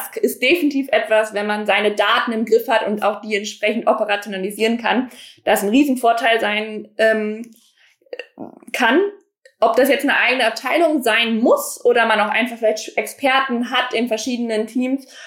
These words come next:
ähm, da würde ich auch behaupten, gibt es keine Standardlösung. Aber, ähm,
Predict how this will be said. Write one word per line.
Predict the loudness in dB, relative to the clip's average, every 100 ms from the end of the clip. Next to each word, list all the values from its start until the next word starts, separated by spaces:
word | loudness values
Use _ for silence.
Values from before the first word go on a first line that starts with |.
| -12 2
ähm, | 4 4 2 0
da | 2 2 0
würde | 0 2
ich | 2 2
auch | 2 2
behaupten, | 0 0 0 -4 -4
gibt | -4 0
es | 0 0 -6 -18 -8
keine | -2 0 2
Standardlösung. | 0 0 2 2 0 2 4 4 2 0 -2 -6
Aber, | 0 2 4 4 2 -4 -20 _ 2
ähm, | 4 4 2 -4 -12 -16